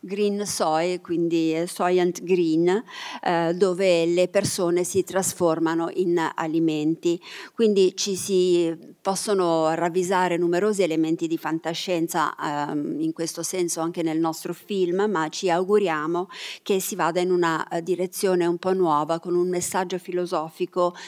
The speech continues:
diverso, eh, e che non sia mai stato visto in precedenza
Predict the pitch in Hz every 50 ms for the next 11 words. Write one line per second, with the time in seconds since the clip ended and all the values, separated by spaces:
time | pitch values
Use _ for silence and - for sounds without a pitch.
0 | - - - 208 185 196 175 160 156 160 170 - - - 185 175 - - - -
1 | - - - - 175 156 - - - 190 190 - - 190 180 196 - - 185 175
2 | 165 165 170 170 - - 190 175 165 156 - 170 170 170 160 156 160 170 170 -
3 | - 180 170 - 190 165 190 185 180 - - 170 160 165 160 156 - 185 175 165
4 | 165 160 156 151 151 151 - - 175 156 - 202 190 170 170 156 151 156 160 165
5 | - - 165 151